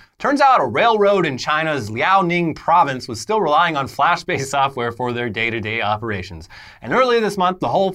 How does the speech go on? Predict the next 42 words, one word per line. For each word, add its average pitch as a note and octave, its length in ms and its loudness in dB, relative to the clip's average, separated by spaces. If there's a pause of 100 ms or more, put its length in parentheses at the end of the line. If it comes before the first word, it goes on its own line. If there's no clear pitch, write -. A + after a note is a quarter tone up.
fucking E3+ 320 0
thing C3 240 -2
came C3 220 -6
to A#2+ 80 -2
a A#2 80 -4
crashing B2+ 420 -4
halt. G#2 260 -6 (720)
From G3+ 200 2
Ars F3 280 2
Technica, C3 600 -4 (580)
officials C4+ 320 0
at G#3 120 -2
China G#3+ 320 0
Railway F3 440 2
Shenyang D#3 580 -2
use C3 200 -4
Flash-based D3+ 600 -2
software C3+ 400 0
to A2+ 60 -6
plan C#3 320 -4
each C#3 180 -8
day's C3+ 240 -2
railroad B2 400 -4
operations. G#2+ 580 -4 (260)
As B2+ 160 -2
a B2+ 40 -6
result D3 300 -2
of C#3 40 -12
the C3 100 -2
outage, C#3+ 340 2 (100)
Apple D#3 300 -2
Daily C3+ 360 -2
says A#2+ 300 -4 (200)
staffers G#3+ 340 2
were F3+ 200 0
reportedly G3+ 400 0
unable G3 360 0
to C#3+ 60 -2
view D3+ 260 0
train F#3+ 280 -2
operation E3 460 -2
diagrams, B2+ 600 -2